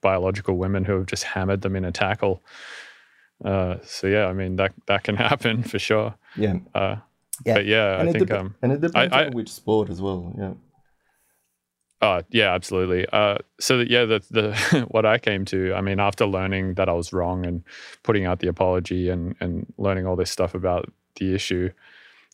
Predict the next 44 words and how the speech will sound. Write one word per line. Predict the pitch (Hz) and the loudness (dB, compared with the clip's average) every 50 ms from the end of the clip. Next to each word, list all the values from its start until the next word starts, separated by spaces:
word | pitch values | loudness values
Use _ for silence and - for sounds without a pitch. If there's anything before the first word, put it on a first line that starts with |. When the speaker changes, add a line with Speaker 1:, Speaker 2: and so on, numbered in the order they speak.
| - - | -6 -2
Speaker 1:
um, | 90 90 90 - - | -2 -2 0 0 -2
I | - | -2
thought | - - 143 156 156 | 0 2 2 2 4
about | 147 135 117 | 2 2 2
it | 101 - | 0 -2
some | - 104 92 | -4 -4 -2
more | 95 98 107 107 104 | 0 2 2 2 2
and | 98 95 | 2 0
I | 95 | 0
was | 98 - | 2 2
like, | 107 104 98 - | 2 0 2 2
"You | 120 | 0
know | 131 151 160 | 2 2 4
what | 151 123 104 - 90 | 4 4 2 2 0
I | 92 92 101 | 0 2 4
actually | 117 127 127 - - 139 | 2 2 0 -2 -2 -2
would | 139 143 143 | 0 0 0
like | 139 139 - | 0 0 -2
to | - 135 | -4 -4
see | - 143 139 | -2 0 0
in | 135 135 | 2 2
the | 135 135 | 2 4
Olympics | 127 131 131 127 151 151 143 - - - - | 4 2 2 2 2 0 0 -2 -8 -4 0
is, | 113 107 101 - - - - | 0 0 0 -2 -6 -4 0
uh, | 107 107 101 98 98 | 2 2 2 2 2
an | 101 98 104 | 0 0 0
Olympics | 104 107 113 117 - 113 - - - | 2 2 2 2 0 -2 -2 0 0
where | 104 98 95 | 2 2 2
there's, | 92 90 87 - | 0 -2 -2 0
like, | 98 87 87 - | -2 -2 -2 -2
no | 95 95 101 101 101 98 | -4 -2 0 0 0 0
limits. | 92 92 95 95 82 - - - - - | 0 0 -2 -2 -4 -6 -6 -8 -8 -6
You | - 101 | -4 -2
can | - 110 98 | -2 0 0
take | - 98 87 - | 0 0 0 0
as | 95 90 - | -2 -4 -2
much | 98 98 98 98 98 - - - | -2 0 0 0 -2 -4 -6 -4
of | - 95 87 - | -4 -4 -2 -2
any | 98 101 104 107 101 98 | -2 -2 -2 0 -2 -2
drug | 90 - 95 87 85 85 | -2 -2 0 0 0 -2
as | 82 78 - 85 | -4 -6 -6 -8
you | 87 | -8
want." | 87 82 85 - - _ _ _ _ _ _ _ _ _ _ _ _ _ _ | -8 -8 -10 -10 -14 _ _ _ _ _ _ _ _ _ _ _ _ _ _
Like, | 104 92 87 85 85 - - | 0 0 2 0 -2 -6 -14